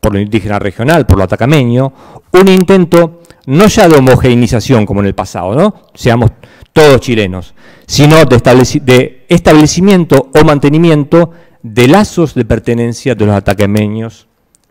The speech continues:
a Chile. Es decir, finalmente, sí, son atacameños, son atacameños chilenos.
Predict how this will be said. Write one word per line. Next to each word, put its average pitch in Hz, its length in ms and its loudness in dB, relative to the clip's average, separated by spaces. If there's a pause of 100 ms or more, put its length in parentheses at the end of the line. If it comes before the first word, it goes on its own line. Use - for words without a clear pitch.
(140)
a 113 100 -4
Chile. 90 420 -10
Es 117 100 -4
decir, 107 320 -4 (240)
finalmente, 113 480 -4
sí, 101 240 -6 (400)
son 165 220 -2
atacameños, 147 720 -2
son 143 160 -2
atacameños 120 480 -2
chilenos. 135 420 0